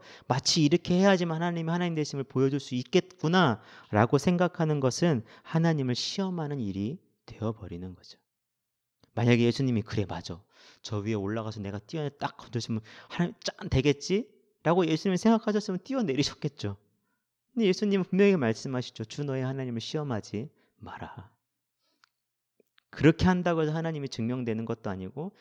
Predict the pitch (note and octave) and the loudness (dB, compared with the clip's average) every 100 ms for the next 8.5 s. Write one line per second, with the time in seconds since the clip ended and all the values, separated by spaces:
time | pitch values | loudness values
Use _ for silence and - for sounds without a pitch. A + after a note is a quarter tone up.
0 | _ - A#2 A#2 A#2 C3 C3+ A#2+ - G#2+ | _ -4 -4 -4 -6 -6 -6 -8 -8 -8
1 | A2+ A#2+ D#3+ D#3+ A#2+ - C#3 - - E2+ | -8 -8 -10 -10 -12 -12 -12 -12 -14 -16
2 | D#2 _ _ _ _ _ _ _ _ _ | -16 _ _ _ _ _ _ _ _ _
3 | _ _ _ _ _ _ _ _ _ _ | _ _ _ _ _ _ _ _ _ _
4 | _ _ _ _ _ _ _ _ _ _ | _ _ _ _ _ _ _ _ _ _
5 | _ _ _ _ _ _ _ _ _ A#2+ | _ _ _ _ _ _ _ _ _ 6
6 | A2+ D3 C3+ B2+ A2+ A2+ - A#2+ C#3+ C#3 | 8 6 8 6 6 2 4 4 6 4
7 | B2+ A#2 A2 C3 B2+ B2 - D#3 D3+ D3+ | 4 4 6 6 6 2 2 0 2 2
8 | B2+ - B2+ C3+ A2+ | 2 0 0 0 -2